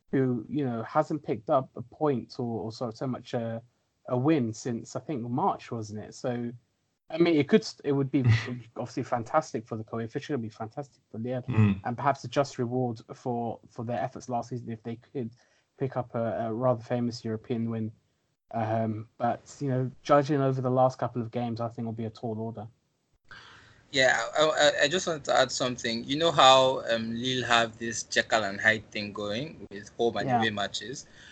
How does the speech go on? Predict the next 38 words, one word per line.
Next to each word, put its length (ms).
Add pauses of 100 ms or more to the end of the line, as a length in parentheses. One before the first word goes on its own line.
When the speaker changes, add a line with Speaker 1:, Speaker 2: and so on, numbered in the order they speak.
(480)
Speaker 3:
We 200
have 340
Speaker 2:
Hmm. 80
Speaker 3:
a 40
Jekyll 380
and 140
Hyde 280
thing 320
going 320
with 160 (420)
the 80
same 420
game, 220
like, 260
in 140
ninety 340
minutes. 460 (160)
In, 180 (120)
in 100
the 60
first 300
half, 200
we 60
Speaker 2:
<laughs> 720
Speaker 3:
could 120
be, 60
like, 200 (480)
all 160
over 200
the 100
place, 340
and 160
then 160
by 120
the 40
second 300
half, 320
we 200